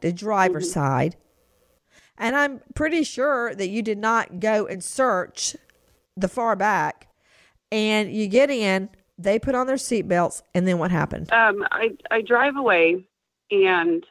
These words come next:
Speaker 2: um, my son, my, my oldest boy, decided that he was gonna, um, unbuckle his seatbelt to try to get the donut. And I told him to, to sit down.
Speaker 1: Wait a minute. How did donuts get into this?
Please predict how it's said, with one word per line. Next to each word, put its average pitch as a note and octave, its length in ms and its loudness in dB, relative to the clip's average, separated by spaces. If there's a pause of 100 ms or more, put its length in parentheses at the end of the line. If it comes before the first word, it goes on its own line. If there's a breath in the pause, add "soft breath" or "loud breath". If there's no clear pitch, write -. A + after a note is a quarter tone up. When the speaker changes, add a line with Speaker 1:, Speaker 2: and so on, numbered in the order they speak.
(120)
Speaker 2:
um, E3 420 2 (1800)
my G#3 180 4 (100)
son, A3+ 400 0 (480)
my, F#3 320 -2
my F3+ 200 -2
oldest G3 400 -4
boy, F3+ 180 6
decided F3+ 460 -4 (240)
that E3+ 220 4
he G3+ 180 -2
was F#3 200 0
gonna, E3 280 0 (400)
um, D3+ 320 0 (680)
unbuckle G3+ 420 2
his F3+ 180 0
seatbelt G3+ 300 0
to - 100 -20
try G3 120 2
to F3+ 80 -2
get F3+ 140 0
the - 60 -8
donut. G#3+ 400 2 (880 soft breath)
And G#3 320 0
I G3 100 0
told G#3+ 300 0
him G3 140 -8
to, F3 260 2 (400)
to G#3+ 200 0
sit - 140 4
down. A#3 440 2
Speaker 1:
Wait G4 60 -4
a B4 360 2
minute. G#4 260 0
How F#4 140 2
did G4+ 160 -4
donuts F4+ 500 0
get C#4+ 220 0
into C4 280 -2
this? G3+ 600 -2